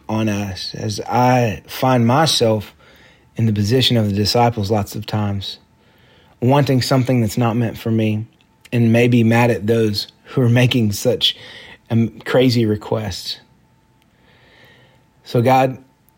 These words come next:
teach me, teach us, help us learn. We want to follow you.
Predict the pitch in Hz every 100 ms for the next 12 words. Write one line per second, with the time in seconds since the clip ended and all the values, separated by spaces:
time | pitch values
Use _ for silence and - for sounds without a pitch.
0 | _ _ - _ - - 175 160 131 127
1 | 120 _ _ _ _ _ _ _ _ -
2 | 175 170 123 110 - - - _ _ _
3 | _ 139 127 147 - 135 120 107 101 -
4 | - _ _ _ _ _ _ _ _ -
5 | 123 120 120 139 92 120 - 120 117 113
6 | 110 98 95